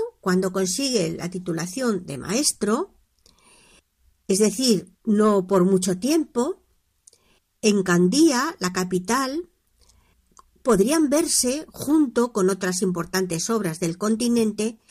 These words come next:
ejemplos de esa pintura veneciana, en donde el amor al desnudo, al lujo, a la ostentación, re-, tenemos que pensar en ese siglo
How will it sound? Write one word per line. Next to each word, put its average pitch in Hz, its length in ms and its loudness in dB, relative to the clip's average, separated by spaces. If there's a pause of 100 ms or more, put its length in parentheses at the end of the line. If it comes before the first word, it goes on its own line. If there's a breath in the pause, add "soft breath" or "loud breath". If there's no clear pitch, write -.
(140 soft breath)
ejemplos 220 880 -4
de 175 120 -6
esa 190 260 -4
pintura 185 460 2
veneciana, 233 760 -2 (420 soft breath)
en 240 160 4
donde 226 520 2
el 220 120 0
amor 226 560 -2 (460)
al 196 180 -2
desnudo, 226 840 0 (560 loud breath)
al 156 260 -4
lujo, 262 600 -4 (460 loud breath)
a 196 120 0
la 180 100 4
ostentación, 233 1120 -2 (400 soft breath)
re-, 180 240 -6 (340)
tenemos 196 300 0
que 208 120 -2
pensar 190 400 0
en 180 140 0
ese 180 220 -2
siglo 185 520 0